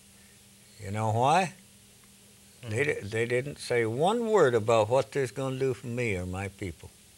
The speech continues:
Speaker 1: So,
Speaker 2: Hmm.
Speaker 1: I had, we had a good laugh, and then my people did, and, and, uh, I could see it laying in the, their,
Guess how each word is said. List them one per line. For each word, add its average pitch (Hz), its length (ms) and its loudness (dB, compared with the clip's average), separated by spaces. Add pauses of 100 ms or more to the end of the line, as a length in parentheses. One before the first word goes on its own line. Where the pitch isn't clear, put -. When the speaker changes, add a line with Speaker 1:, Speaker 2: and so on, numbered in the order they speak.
(1400)
Speaker 1:
So, 107 240 2 (260)
Speaker 2:
Hmm. 127 100 -6 (400)
Speaker 1:
I 123 100 -2
had, 123 360 0
we 107 200 -2
had 131 200 4
a 131 100 0
good 127 360 -4
laugh, 117 420 0 (260)
and 104 120 -10
then 131 320 -8 (760)
my 104 180 -4
people 131 420 -4
did, 113 300 2
and, 95 380 -4 (260)
and, 95 500 -6
uh, 87 180 -6 (320)
I 117 180 2
could 113 240 -6
see 185 220 0
it - 160 0 (680)
laying 120 340 2
in 139 200 -6
the, 135 320 -6
their, 120 500 2